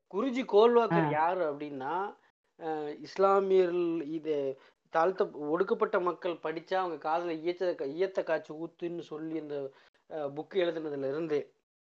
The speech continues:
Speaker 1: அஹ், இஸ்லாமியர்கள்
Speaker 2: ம்.
Speaker 1: நம்மளுடைய target வந்து கிறிஸ்டிய-, நம்மளோட target வந்து வெள்ளைக்காரன் கிடையாது, இஸ்லாமியர்கள்,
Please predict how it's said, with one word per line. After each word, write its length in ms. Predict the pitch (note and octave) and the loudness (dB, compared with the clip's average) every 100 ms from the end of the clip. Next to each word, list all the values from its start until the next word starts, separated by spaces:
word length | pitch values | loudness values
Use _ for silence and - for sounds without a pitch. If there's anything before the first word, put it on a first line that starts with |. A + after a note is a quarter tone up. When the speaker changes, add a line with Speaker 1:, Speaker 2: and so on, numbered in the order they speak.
| _ _ _ | _ _ _
Speaker 1:
அஹ், 480 | D#3+ D#3 D3+ D3 C#3+ | -8 -6 -4 -4 -4
இஸ்லாமியர்கள் 760 | C#3+ G3 F#3+ E3 D#3 D3 E3 D#3+ | -2 2 6 6 6 4 0 -2
Speaker 2:
ம். 40 | |
Speaker 1:
நம்மளுடைய 360 | D#3+ E3 D#3+ D3+ D3+ C#3+ C#3+ C#3 C#3 C3+ C3 B2+ | 0 2 4 4 4 4 2 0 -2 -4 -6 -6
target 380 | - E3 G#3 G3+ | 4 6 6 4
வந்து 440 | F3+ E3 D#3+ G3+ G#3 | 0 -2 0 -2 -2
கிறிஸ்டிய-, 600 | F3+ - A#3+ G#3+ E3 D#3+ F3 D#3+ - - - | -10 -6 0 2 0 -6 -10 -12 -14 -20 -8
நம்மளோட 220 | D3+ D3 | -4 0
target 340 | E3 F#3 A3+ G3 | 6 6 6 2
வந்து 240 | F3+ G#3 | 0 2
வெள்ளைக்காரன் 500 | D#3+ E3+ A3+ A3 F#3+ | 4 4 6 4 4
கிடையாது, 540 | E3 E3+ D3 F#3 A3 | 2 0 0 0 0
இஸ்லாமியர்கள், 800 | E3+ - A3+ G#3+ G3 D#3+ F3+ D#3+ | -4 -2 0 2 2 0 -2 -2